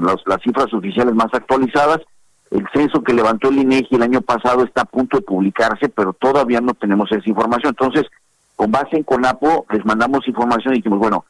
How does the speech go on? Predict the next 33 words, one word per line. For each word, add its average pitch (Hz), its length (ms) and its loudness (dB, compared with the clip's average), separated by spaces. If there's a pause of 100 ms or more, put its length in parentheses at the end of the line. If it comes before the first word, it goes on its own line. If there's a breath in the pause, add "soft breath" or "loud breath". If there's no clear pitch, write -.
(240)
el 104 200 0
cien 185 140 0
por 180 260 0
ciento 156 380 0
de 110 120 2
la, 101 320 2
las 107 260 -2
personas 135 380 -2
que 131 100 -2
tienen 135 260 0
entre 101 260 -2
cuarenta 143 460 0
y 117 80 0
cincuenta 139 480 -2
años 151 240 0
que - 100 -2
toca 131 380 -2
en 104 140 -2
tales 113 360 -2
fechas 175 380 0 (480 soft breath)
son 131 220 0
tanto, 101 320 0
al 92 100 0
setenta 107 340 0
y 113 80 0
cinco 165 240 -2
por 139 240 -2
ciento, 151 280 0
bueno, 147 200 2
pues 107 160 -2
necesitamos 127 400 0
tantas 120 400 -2
dosis. 135 380 0